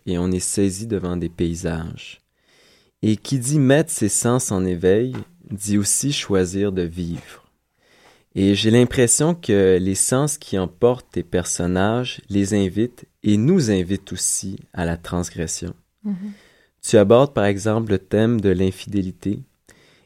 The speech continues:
Speaker 1: et tu nous transportes dans l'univers du fantasme féminin. En tant que femme d'origine arabe, et t'en parlais justement en début d'émission, quel effet ça te fait de traiter ces, de ces thématiques ? Est-ce que tu as l'impression de toucher à un sujet tabou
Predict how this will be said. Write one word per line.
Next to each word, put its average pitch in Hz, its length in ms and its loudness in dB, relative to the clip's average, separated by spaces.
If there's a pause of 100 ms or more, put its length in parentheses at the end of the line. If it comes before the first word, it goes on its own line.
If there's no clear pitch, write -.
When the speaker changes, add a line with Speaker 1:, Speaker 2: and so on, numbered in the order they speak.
(140)
Speaker 1:
et 110 100 6
tu - 140 -4
nous 113 120 4
transportes 127 680 4
dans 98 120 2
l'univers 101 520 2
du 107 80 -10
fantasme 104 760 -4
féminin. 87 520 -4 (920)
En 110 140 2
tant 147 220 2
que 107 160 4
femme 120 420 4
d'origine 101 400 2
arabe, 101 480 0 (800)
et 92 380 0
t'en 92 160 0
parlais 90 360 0
justement 107 440 0
en 110 40 2
début 101 240 -2
d'émission, 104 480 -2
quel 113 200 4
effet 139 320 2
ça - 180 -4
te - 160 -2
fait 127 300 0
de 104 100 -2
traiter 95 400 -6
ces, - 180 -8 (280)
de 98 160 -2
ces - 180 -2
thématiques ? 117 680 -2 (380)
Est-ce - 160 -4
que - 80 0
tu - 160 2
as 151 60 10
l'impression 131 580 2
de 110 120 0
toucher - 360 -4
à 127 120 2
un 98 60 2
sujet 104 460 0
tabou 104 480 -2